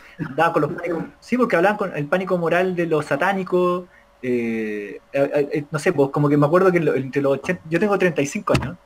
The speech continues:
Speaker 1: Ya.
Speaker 2: <laughs> La, estaba, la gente buscaba satánico en todas partes y la derecha estaba muy relacionada con la religión.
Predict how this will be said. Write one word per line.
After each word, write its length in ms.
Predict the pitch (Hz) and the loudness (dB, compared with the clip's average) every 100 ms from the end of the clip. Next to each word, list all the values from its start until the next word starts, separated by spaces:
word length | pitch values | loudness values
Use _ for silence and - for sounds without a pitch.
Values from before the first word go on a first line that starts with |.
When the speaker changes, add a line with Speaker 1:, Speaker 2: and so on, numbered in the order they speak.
| - | -12
Speaker 1:
Ya. 200 | 170 127 - _ | -10 -10 -16 _
Speaker 2:
<laughs> 440 | 143 143 165 156 - _ - - - | 0 2 4 2 -2 _ -10 -10 -8
La, 840 | 127 131 127 120 117 110 104 101 - | -2 2 2 2 -2 -4 -6 -10 -10
estaba, 500 | 131 143 - 175 185 180 139 151 160 170 170 | -10 -6 0 4 4 2 -4 -4 -6 -8 -8
la 60 | - | -6
gente 200 | 196 202 | -2 0
buscaba 300 | 190 - 196 | 0 0 0
satánico 360 | 160 175 196 | 0 0 0
en 80 | 180 | -2
todas 200 | - 165 | -2 -4
partes 400 | - 208 - 143 | -2 -4 -2 -2
y 220 | 151 143 139 | 0 -2 0
la 100 | 139 | 0
derecha 260 | 143 170 | 0 -4
estaba 200 | 175 160 | -2 0
muy 140 | 160 180 | 0 -2
relacionada 360 | 175 160 160 | -2 -2 0
con 100 | 175 | 2
la 80 | 156 | 0
religión. 480 | 143 123 120 185 | -2 -4 -4 -6